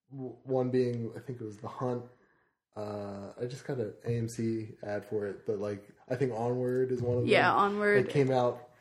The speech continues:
Speaker 1: um,
Speaker 2: You can buy
Speaker 1: on demand
Speaker 2: digitally.
Speaker 1: this weekend.
Speaker 2: Yeah.
Speaker 1: You could rent it for, like, twenty dollars.
Speaker 2: Yeah.
Speaker 1: Which, I guess if you're thinking about it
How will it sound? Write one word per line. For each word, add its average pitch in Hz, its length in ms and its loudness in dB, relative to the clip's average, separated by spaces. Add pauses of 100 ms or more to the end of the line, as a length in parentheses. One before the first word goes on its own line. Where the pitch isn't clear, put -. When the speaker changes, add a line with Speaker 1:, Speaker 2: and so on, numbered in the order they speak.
(160)
Speaker 1:
um, 104 580 -2
Speaker 2:
You 247 80 -4
can 107 160 -4
buy 113 140 0
Speaker 1:
on 131 80 4
demand 120 180 2
Speaker 2:
digitally. 120 280 4
Speaker 1:
this 120 220 0
weekend. 113 640 -2
Speaker 2:
Yeah. 107 320 -2 (160)
Speaker 1:
You 127 120 -6
could 113 220 -4
rent 117 220 4
it 113 140 -2
for, 107 200 -2
like, 98 240 -4 (200)
twenty 120 240 -2
dollars. 98 500 -4
Speaker 2:
Yeah. 196 440 6 (120)
Speaker 1:
Which, 147 340 6 (540)
I 156 40 0
guess 170 280 2
if 143 260 2 (380)
you're 139 100 -2
thinking 135 280 4
about 123 220 6
it 117 260 2